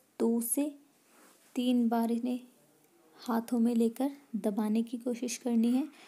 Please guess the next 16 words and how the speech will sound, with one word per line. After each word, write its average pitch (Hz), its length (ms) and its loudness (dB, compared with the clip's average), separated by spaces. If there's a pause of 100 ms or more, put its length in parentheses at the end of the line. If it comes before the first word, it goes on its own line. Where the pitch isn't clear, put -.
(220)
और 240 80 -2
बस 233 240 -2
हमारा 226 280 4
लड्डू 226 300 0
तैयार। 208 500 -2 (1800)
देखिए, 233 300 -2
इस 254 220 -6
तरीके 240 300 -2
से 240 120 -4
हमने 240 260 2
सारे 233 460 0
लड्डू 233 320 0
बनाकर 220 540 -2 (1500)
रख 226 300 -2
लिए 233 220 4
हैं। 277 220 0